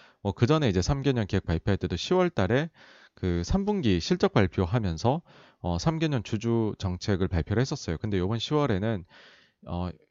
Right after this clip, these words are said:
이건희 회장 별세가 있으니까는 좀 건너뛰고 일월에 하겠다 그랬어요. 사 분기 실적 나올 때. 한 달 남은 거죠, 이제.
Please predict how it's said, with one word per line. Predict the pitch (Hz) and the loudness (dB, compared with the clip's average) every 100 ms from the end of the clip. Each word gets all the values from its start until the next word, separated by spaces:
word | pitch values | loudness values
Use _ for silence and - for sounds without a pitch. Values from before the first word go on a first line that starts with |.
| _ | _
이건희 | 120 143 151 | 0 2 4
회장 | 139 139 | 2 2
별세가 | 98 92 135 127 | 2 2 4 4
있으니까는 | 87 - 101 90 - 87 101 101 - _ _ _ | 2 0 -4 -4 -2 -2 -2 -4 -14 _ _ _
좀 | - 95 85 - | -8 -6 -6 -6
건너뛰고 | 104 107 117 151 143 117 | -4 -2 -2 -2 0 0
일월에 | 170 190 139 | 2 4 4
하겠다 | 87 - 85 | 2 0 -4
그랬어요. | 76 76 - 73 | -4 -8 -8 -6
사 | 95 85 | -2 -2
분기 | 95 87 | -2 -4
실적 | 120 120 104 | -4 -4 -6
나올 | 71 73 | -6 -6
때. | - 76 - _ _ _ _ - - | -6 -8 -10 _ _ _ _ -20 -6
한 | 214 | -2
달 | 214 | 2
남은 | 127 92 107 | 2 0 -2
거죠, | 82 78 | -8 -8
이제. | 73 78 | -8 -10